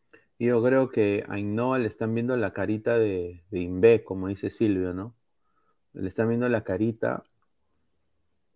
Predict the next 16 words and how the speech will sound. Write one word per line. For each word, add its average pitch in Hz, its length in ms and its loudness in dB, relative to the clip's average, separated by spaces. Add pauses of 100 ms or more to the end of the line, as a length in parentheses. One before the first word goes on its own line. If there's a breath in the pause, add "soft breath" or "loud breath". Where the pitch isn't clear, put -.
(380)
y 101 240 2
tiene 147 320 6
que 139 140 2
rodearse, 123 960 2
o - 100 -18
sea, 127 120 -2
una 165 100 2
institución 131 420 0
como 156 240 0
Cristal 120 600 0 (720)
no 143 340 0
puede 160 380 6
pasar 113 360 -4
por 117 120 0
estas 113 260 -8
cosas. - 580 -4